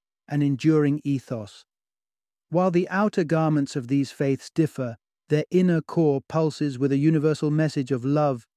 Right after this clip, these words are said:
and the pursuit of higher understanding, the power of togetherness, and the search for truth.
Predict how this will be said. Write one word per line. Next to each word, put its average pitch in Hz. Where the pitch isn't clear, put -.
and 139
the 139
pursuit 151
of 135
higher 139
understanding, 139
the 151
power 175
of 151
togetherness, 139
and 135
the 135
search 156
for -
truth. 135